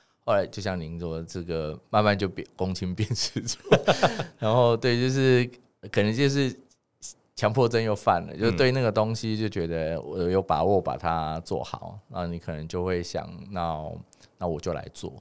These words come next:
Speaker 2: 那，那你当时一开始，但也，呃，你是本来在语言学习的行业嘛，长照跟它是个非常不同的领域。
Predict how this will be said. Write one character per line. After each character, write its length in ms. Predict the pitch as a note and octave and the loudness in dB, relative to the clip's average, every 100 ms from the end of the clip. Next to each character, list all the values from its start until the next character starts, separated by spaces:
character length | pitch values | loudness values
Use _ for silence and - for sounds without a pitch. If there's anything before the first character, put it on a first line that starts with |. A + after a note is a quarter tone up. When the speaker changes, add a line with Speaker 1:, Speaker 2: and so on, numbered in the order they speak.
| - - | -14 -8
Speaker 2:
那， 100 | G#3 F3 | -6 -2
那 120 | F#3+ | 0
你 140 | A2 | 0
当 240 | E2 B2 C#3 | 2 2 2
时 400 | - E2+ F2 - - | 0 -2 -4 -6 -12
一 80 | A2 | -10
开 240 | - A2+ | -2 -2
始， 160 | - D#2+ | -2 -2
但 140 | G#2+ | 0
也， 80 | F#2 - _ _ | -2 -6 _ _
呃， 120 | F2 | -10
你 160 | E2 E2 | -8 -8
是 120 | - | -8
本 140 | - | -6
来 80 | D#2 | -4
在 340 | E2 G2 F2 E2+ D#2 | 0 0 0 -2 -6
语 120 | D#2+ | -8
言 180 | D#2+ E2 | -6 -6
学 200 | - F#2 | -4 -6
习 140 | F2 D#2+ | -6 -8
的 100 | E2 | -10
行 200 | E2 D2+ | -10 -8
业 160 | E2+ | -8
嘛， 180 | D#2 C#2+ - - - _ | -8 -12 -16 -20 -20 _
长 220 | - G#2+ A#2 | -6 -2 2
照 140 | A2+ | 4
跟 100 | G#2+ | 4
它 140 | A2 | 0
是 100 | G2+ | -2
个 100 | F#2+ | -6
非 180 | F2+ A2 | -4 -4
常 200 | - E2+ | -4 -8
不 120 | D#2+ | -8
同 220 | - F2 F2 | -8 -8 -10
的 100 | F#2 | -10
领 160 | E2+ C2+ | -10 -12
域。 260 | D#2 C#2+ | -16 -16